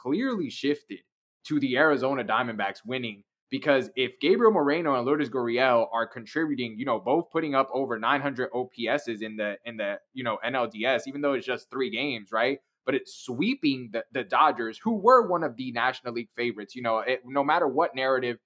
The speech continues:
is being run out there that it was a rebuild year for the Dodgers or anything like that, like,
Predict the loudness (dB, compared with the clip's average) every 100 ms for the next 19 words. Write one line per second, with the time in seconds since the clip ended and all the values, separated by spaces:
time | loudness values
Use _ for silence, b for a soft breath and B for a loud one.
0 | _ _ -6 -2 -6 -2 0 2 0 0
1 | -2 0 0 -2 -2 -6 -8 -8 -6 -6
2 | -6 -4 -4 -6 -10 -2 0 0 -2 -6
3 | -8 -8 -8 -8 -6 -2 -2 -2 -6 -6